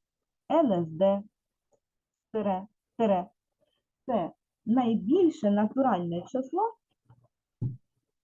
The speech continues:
на яке ділиться кожне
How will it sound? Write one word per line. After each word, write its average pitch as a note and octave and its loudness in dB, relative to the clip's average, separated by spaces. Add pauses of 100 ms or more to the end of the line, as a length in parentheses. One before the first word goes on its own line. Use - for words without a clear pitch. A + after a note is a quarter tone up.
(1800)
на C#4 2
яке C#4 2
ділиться D#3+ -2 (560)
кожне A3+ 0